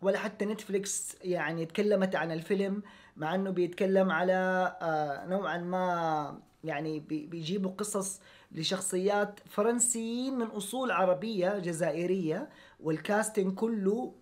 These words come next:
رايح لل-، للشيء ده. اول حاجة، اول حاجة، برافو،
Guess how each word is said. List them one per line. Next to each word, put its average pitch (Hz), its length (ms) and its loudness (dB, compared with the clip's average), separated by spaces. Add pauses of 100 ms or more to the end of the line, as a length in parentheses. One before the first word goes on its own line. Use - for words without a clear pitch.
رايح 190 400 4
لل-، 151 320 -4
للشيء 151 540 -6
ده. - 160 -14 (1000)
اول 233 220 2
حاجة، 143 300 -8 (500)
اول 196 240 0
حاجة، 135 320 -8 (220)
برافو، 151 460 0